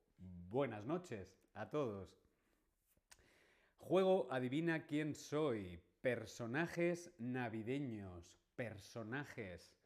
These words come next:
Personajes típicos de la Navidad, de libros, películas, series, cuentos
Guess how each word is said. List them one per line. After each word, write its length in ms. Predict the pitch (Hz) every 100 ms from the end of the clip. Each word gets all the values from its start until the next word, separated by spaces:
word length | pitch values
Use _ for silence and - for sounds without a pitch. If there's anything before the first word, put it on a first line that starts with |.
| _ _ _ _ _ _ _ _ _
Personajes 960 | 117 101 - 113 113 147 156 143 -
típicos 720 | - 160 170 - 165 170 - 117
de 160 | 107 135
la 220 | 139 147
Navidad, 720 | 147 127 110 104 117 131 104
de 440 | 90 95 92 90 -
libros, 840 | 90 123 160 151 156 156 156 156 - -
películas, 1000 | - 233 - 135 135 135 135 135 131 -
series, 920 | - - 139 139 131 131 131 135 - - _ _ _ _ _ _ _ _ _ _ _
cuentos 840 | - 123 147 127 135 135 135 135